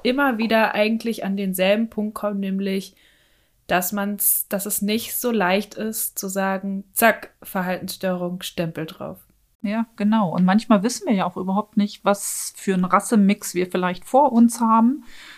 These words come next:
Speaker 2: Und dann wird's ja noch mal schwieriger, das allein daran festzumachen. Und dann sind für mich noch solche Komponenten, also daneben, dass es von alleine nicht aufgehört werden kann,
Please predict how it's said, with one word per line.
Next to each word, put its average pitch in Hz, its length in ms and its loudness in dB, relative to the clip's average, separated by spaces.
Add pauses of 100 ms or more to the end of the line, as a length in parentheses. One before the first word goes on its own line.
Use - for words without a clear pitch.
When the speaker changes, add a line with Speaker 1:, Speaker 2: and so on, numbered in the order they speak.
(120)
Speaker 2:
Und 196 100 2
dann 190 140 4
wird's 208 220 0
ja 196 100 4
noch 208 180 2
mal 202 180 2
schwieriger, 185 680 -4
das - 300 0 (160)
allein 180 340 4
daran 190 380 4
festzumachen. 180 880 0
Und 185 140 2
dann 202 180 8
sind 254 160 6
für 240 80 4
mich 226 200 8
noch 214 140 6
solche 208 300 0
Komponenten, 208 640 6
also 165 460 2 (600)
daneben, 190 520 6
dass 190 180 4
es - 380 -8
von 185 160 4
alleine 175 400 2
nicht 170 220 -8
aufgehört 220 540 4
werden 208 300 4
kann, 208 380 6